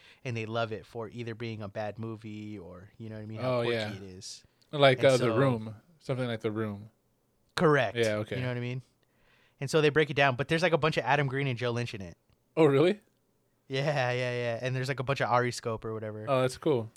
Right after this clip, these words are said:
Speaker 2: Yeah, I
Speaker 1: But
Speaker 2: gotta check it
Speaker 1: yeah,
Speaker 2: out.
Speaker 1: like, it gets real 'cause the, the director breaks it down, and it's just, like, it's like s-,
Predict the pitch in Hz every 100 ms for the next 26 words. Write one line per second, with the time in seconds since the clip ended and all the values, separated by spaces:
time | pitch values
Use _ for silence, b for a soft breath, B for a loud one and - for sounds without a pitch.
0 | - 127 123 139 123 104 117 107 _ _
1 | _ _ _ _ 147 147 - 139 147 131
2 | - 127 123 123 127 131 - 127 127 123
3 | 113 120 110 104 110 - 101 _ b b
4 | b b b b 143 - 147 123 -